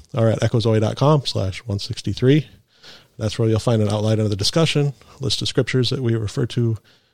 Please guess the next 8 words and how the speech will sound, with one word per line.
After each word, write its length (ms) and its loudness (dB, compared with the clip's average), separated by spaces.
during 260 4
the 60 2
show, 420 0
additional 360 0
resources, 640 0
including 400 6
the 80 6
link 200 4